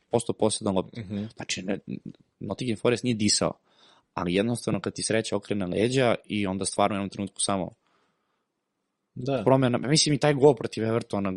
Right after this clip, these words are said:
Speaker 1: ovaj, Greja, razumeš, jedan šut, šutne, ono, kifla, najsavršeniji šut ikada, izgubiš bodove. Desi se, može i ovdje da se desi, ali stvarno da, da ideš na to svaki put da očekuješ, ne
Speaker 2: Ne,
Speaker 1: znam,
Speaker 2: da,
Speaker 1: sumnjam.
Speaker 2: mislim da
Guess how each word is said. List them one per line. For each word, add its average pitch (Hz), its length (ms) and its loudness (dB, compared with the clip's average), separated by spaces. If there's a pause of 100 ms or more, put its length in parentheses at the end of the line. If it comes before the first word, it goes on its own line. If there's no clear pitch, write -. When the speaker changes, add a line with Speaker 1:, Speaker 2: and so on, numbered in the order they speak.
(400)
Speaker 1:
ovaj, 92 640 2
Greja, 98 520 4
razumeš, 92 420 -4
jedan 98 260 2
šut, - 280 -2
šutne, - 480 -4
ono, 90 420 0
kifla, 101 400 -4
najsavršeniji 101 800 -4
šut - 220 -10
ikada, 98 320 -4
izgubiš 95 280 -4
bodove. 90 280 -4 (380)
Desi 92 440 2
se, 151 240 6 (560)
može 117 400 0
i 131 40 2
ovdje 131 200 6
da 117 80 8
se 113 140 0
desi, 98 320 2
ali 87 100 -2
stvarno 110 400 4
da, 98 160 4
da 110 240 0 (100)
ideš 156 300 4
na 135 80 0
to 180 200 6
svaki - 320 4
put 147 200 4
da 117 60 6
očekuješ, 131 640 4 (340)
ne 135 80 -6
Speaker 2:
Ne, 131 120 4
Speaker 1:
znam, 95 120 0
Speaker 2:
da, 107 60 -6
Speaker 1:
sumnjam. 110 200 2
Speaker 2:
mislim 143 280 -4
da 123 80 4